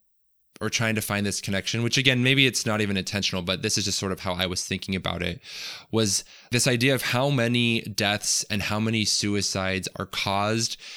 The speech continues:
because of failures in society, right? If you think about, like, people who die from homelessness or who die from hunger, and they're not these, like, really violent acts of aggression and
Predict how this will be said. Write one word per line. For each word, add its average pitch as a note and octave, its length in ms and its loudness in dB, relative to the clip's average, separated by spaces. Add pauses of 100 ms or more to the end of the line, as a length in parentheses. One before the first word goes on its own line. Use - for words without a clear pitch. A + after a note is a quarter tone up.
(300)
because A2 500 2
of F#2+ 200 -2
failures G#2 880 0
in G2+ 180 0
society, F#2 640 -4
right? F#2 340 0
If G#2 140 -2
you A2+ 80 2
think A2+ 240 0
about, F#2+ 320 0
like, F2+ 320 -2 (420)
people A#2 260 0
who G#2+ 120 0
die F#2+ 360 0
from F#2+ 340 -4
homelessness C#3 720 0
or G#2 180 -4
who G2 160 -2
die F#2 300 -2
from F2+ 520 -4 (300)
hunger, A2+ 440 0
and A2+ 200 0
they're A2+ 100 2
not C3+ 300 0
these, A2+ 260 2
like, G2+ 200 -2
really A2 280 0
violent G2+ 500 0
acts G2+ 320 -4
of F#2 120 -2
aggression F#2 800 0 (400)
and F#2 400 2